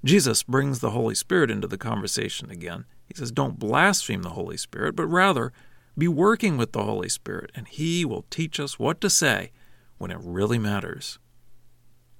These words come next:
Then in verse thirteen, "Now someone from the crowd said to him, 'Teacher, tell my brother to divide the inheritance with me.'"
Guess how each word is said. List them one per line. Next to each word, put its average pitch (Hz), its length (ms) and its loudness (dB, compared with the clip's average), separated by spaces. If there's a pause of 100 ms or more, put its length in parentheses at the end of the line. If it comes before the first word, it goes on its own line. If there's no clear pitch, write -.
(640)
Then 139 160 2
in 131 60 0
verse 123 320 2
thirteen, 107 760 -2 (320)
"Now 120 160 0
someone 214 360 2
from 160 140 -4
the 143 80 0
crowd 101 380 2
said 104 180 0
to 98 140 -2
him, 101 100 -4 (260)
'Teacher, 202 460 4 (260)
tell 247 140 6
my 214 140 4
brother 185 340 6
to 139 100 0
divide 165 440 4
the 165 80 0
inheritance 131 580 4
with - 240 -10
me.'" - 220 -16